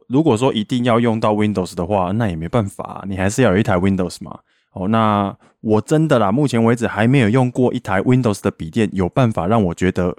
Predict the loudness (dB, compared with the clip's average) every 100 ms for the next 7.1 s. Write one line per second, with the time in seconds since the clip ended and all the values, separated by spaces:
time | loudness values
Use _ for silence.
0 | _ -4 0 2 0 -2 0 0 0 -2
1 | -4 -8 -10 _ _ _ _ -4 -2 0
2 | 2 0 0 0 2 0 0 2 2 2
3 | 2 0 -2 -2 0 0 0 -2 0 0
4 | 2 2 0 _ _ 0 2 4 2 2
5 | 2 0 -2 -4 -4 -2 -2 -2 0 0
6 | 0 -2 -4 -4 -4 -6 -4 0 0 0